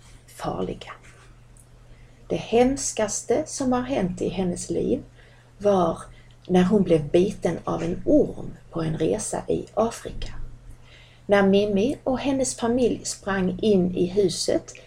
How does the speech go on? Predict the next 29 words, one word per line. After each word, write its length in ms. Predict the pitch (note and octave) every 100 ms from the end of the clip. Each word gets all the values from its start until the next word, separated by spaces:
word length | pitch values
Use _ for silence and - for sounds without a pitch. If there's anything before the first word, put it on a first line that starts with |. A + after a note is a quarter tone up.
| - - -
klämde 760 | - - G3+ G3 G#3 B3+ G3 E3+
de 260 | E3 D#3+ -
ormen 640 | A3+ F3+ F3+ F3+ - - - -
i 120 | - C#3+
dörren. 460 | F#3+ - - - - - - - - - - - - - - - - -
Ormen 500 | F#3+ G3+ G#3 G3+ G3
dog 500 | G3+ - - - - - -
när 160 | - F3
den 160 | F3 F3
skadades 760 | - - F3+ - - - - -
i 100 | -
dörren. 440 | D3 - - - - - - - - - - - - -
Hon 400 | - - - C#4
har 240 | F#3 -
åkt 560 | - - D4 - - -
till 260 | C#4+ C4 C#4+
olika 380 | D#4+ B3+ -
länder 600 | G3 B3 G3 E3+ G#3 D4 -
som, 400 | - - D4 C#4+
eh, 220 | C4+ B3
till 180 | B3 B3
exempel 520 | A3+ - F#3 F3+ F3+ - -
Sydafrika, 1040 | - F3+ F#3 F3+ - - D#3 - - G4 - - -
där 100 | -
hon 200 | C#4 C#4
har 80 | C4
varit 440 | B3+ B3 A3+ A3 -
två 260 | C#4 E3+
gånger. 360 | - - -